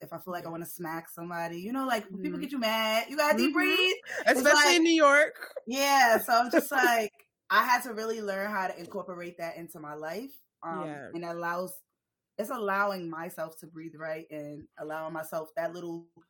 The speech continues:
Speaker 1: bout of self-care. That even breathing is self-care. Taking a deep breath,
Speaker 2: Yes.
Speaker 1: that's practicing self-care. So you don't have to do drawn out things to have
Speaker 2: Yeah.
Speaker 1: coping tools. Like, it's something as simple as just breathing, like,
Speaker 2: Yes.
Speaker 1: something we normally do. That's something you deserve.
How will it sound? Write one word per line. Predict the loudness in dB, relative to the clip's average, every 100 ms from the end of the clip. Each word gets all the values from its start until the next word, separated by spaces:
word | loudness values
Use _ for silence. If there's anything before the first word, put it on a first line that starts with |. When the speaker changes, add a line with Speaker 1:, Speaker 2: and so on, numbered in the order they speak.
| _ -10
Speaker 1:
bout | -8 -8
of | -10 -8
self-care. | -6 -6 -6 -8
That | -6 -6
even | -6 -4 -4
breathing | -6 -8 -6 -6 -8 -12 -18 _
is | -12 -6
self-care. | -6 -6 -8 -6 -10 -12
Taking | -12 -10
a |
deep | -10 -6
breath, | -2 -4
Speaker 2:
Yes. | -4
Speaker 1:
that's | -4 -4 -4
practicing | -6 -6 -8 -12
self-care. | -10 -12 -8 -8 -8 -10 _ _ _
So | -6
you | -4
don't | 2
have | 0 0
to |
do | -10 -10
drawn | -6 -6 -4
out | -8 -8
things | -10 -10 -14 -12
to | -10 -10 _ _ _ _ _ _ _ -6
have | -2 -2
Speaker 2:
Yeah. |
Speaker 1:
coping | -2 -4 -6
tools. | -10 -10 -8
Like, | -8 -8 -10
it's | -12 -10
something | -6 -6 -4
as | -6 -6
simple | -8 -8
as | -10 -10
just | -12 -8
breathing, | -8 -6 -8 -10 -12
like, | -12 -12
Speaker 2:
Yes. | -10 -8 -8 -10
Speaker 1:
something | -10 -8 -6
we | -6
normally | -6 -6 -8
do. | -10 -10
That's | -8 -8 -8
something | -12 -12 -14
you | -14 -14
deserve. | -12 -10 -8 -6 -6 -10